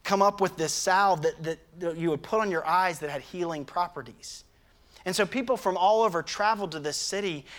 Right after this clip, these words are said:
to get help from these great doctors. See, they were a city that said,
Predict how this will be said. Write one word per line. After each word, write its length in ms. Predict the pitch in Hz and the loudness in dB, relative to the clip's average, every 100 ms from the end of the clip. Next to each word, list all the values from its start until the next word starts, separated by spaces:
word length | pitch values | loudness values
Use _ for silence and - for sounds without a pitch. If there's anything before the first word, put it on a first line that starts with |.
| - | -10
to 80 | 175 | -4
get 160 | 151 | -2
help 360 | - 196 196 - | -2 2 2 0
from 140 | 160 | -6
these 180 | 156 139 | -4 -6
great 380 | - 156 170 143 | -4 -2 -2 -2
doctors. 720 | 147 143 - - - - - - _ _ _ _ _ _ _ _ _ _ _ _ _ _ - | -2 -2 -4 -20 -18 -14 -14 -16 _ _ _ _ _ _ _ _ _ _ _ _ _ _ -16
See, 320 | - 240 220 220 - _ _ _ _ | -6 -4 -4 -8 -20 _ _ _ _
they 140 | 202 | 0
were 80 | 208 | 2
a 40 | 180 | 0
city 360 | - 240 226 | 0 -2 -2
that 180 | 170 156 | -4 -4
said, 420 | - 160 143 139 | -4 -2 -2 -2